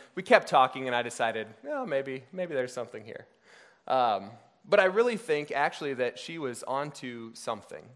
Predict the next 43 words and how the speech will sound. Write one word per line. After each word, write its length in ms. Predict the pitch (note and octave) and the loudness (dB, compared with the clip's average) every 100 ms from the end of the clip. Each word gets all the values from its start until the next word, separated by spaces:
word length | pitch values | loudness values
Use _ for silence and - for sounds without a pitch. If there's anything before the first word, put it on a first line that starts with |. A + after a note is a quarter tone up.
| _ | _
And 300 | - C#3+ B2+ B2+ - - | -2 -2 -2 -8 -20 2
one 160 | E3+ | 4
of 80 | F#3+ | 4
the 40 | D#3 | 2
things 280 | E3+ D#3 | -2 0
that 160 | C#3 B2+ | -2 0
Laura 240 | D3+ D#3 | 4 4
has 220 | C3+ B2 - | 4 -2 0
taught 280 | D#3+ D#3+ | 2 2
me 180 | C3 A#2 | 0 -4
over 440 | B2 C3 C3 A#2+ A#2 | -4 -4 -4 -4 -4
these 240 | B2+ B2 | -8 0
last 320 | A#2+ A#2+ - | 2 2 -2
few 100 | B2+ | -8
years 220 | B2+ B2+ | -6 -6
that 80 | A#2 | -8
we've 160 | A2+ A2 | -10 -4
been 180 | C#3 D3+ | -4 -4
together 480 | A#2 G#2+ G2+ G#2+ | -8 -6 -4 -4
is 180 | A2+ A2+ | -6 -4
that 220 | C3 C3+ - - - C3+ - | -2 -2 -4 -20 -6 -6 0
it 180 | F#3 F3 | -2 2
really 380 | G3+ G#3 F#3+ G3+ | 2 4 4 6
is 240 | G#3+ - | 6 2
important, 760 | D3+ D3 E3+ E3+ C#3 B2+ - - | -4 -4 -2 -2 -4 -8 -12 -10
uh, 100 | B2+ | -6
not 300 | C#3+ E3+ G3 | 0 2 2
just 180 | G#3 F#3 | -2 -4
to 60 | |
focus 340 | E3 E3 D#3 D3+ | 0 0 0 -4
on 140 | C3 | -4
your 80 | A#2+ | -6
plans, 720 | - D3 C#3+ D#3 F3 - - - | -6 -4 -2 -2 -6 -12 -10 -2
um, 420 | A#2+ G#2+ G2+ G#2 _ _ _ _ - | 0 -2 -6 -12 _ _ _ _ -6
but 100 | C#3 | -6
to 80 | B2 | 0
focus 580 | E3 E3+ D3 B2+ - - - - | 0 0 -2 -4 -10 -18 -18 -6
on 120 | C3+ | -4
your 80 | B2+ | -2
relationship 680 | A#2+ C#3 C#3+ B2+ A2+ G#2 - | 0 -2 -4 -10 -10 -10 -10
with 200 | G#2 - | -14 -10
God. 260 | B1+ B1+ B2 _ _ _ _ | -10 -10 -16 _ _ _ _
Because 440 | - - E3+ - | -10 4 4 4